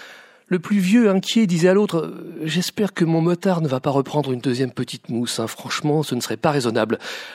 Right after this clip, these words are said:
Le jeune casque, presque hautain, lui répondit : « Tu fais quoi, toi, si ton motard chute ? »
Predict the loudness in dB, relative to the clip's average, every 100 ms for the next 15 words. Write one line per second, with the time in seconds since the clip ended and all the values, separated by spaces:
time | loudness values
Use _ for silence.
0 | -2 0 4 2 2 2 0 0 -4 -2
1 | -2 -2 -4 0 2 4 2 4 2 4
2 | 4 4 4 4 0 -2 -18 -20 _ _
3 | -6 -2 2 2 2 0 -4 -2 -6 -2
4 | 0 2 0 0 -6 -8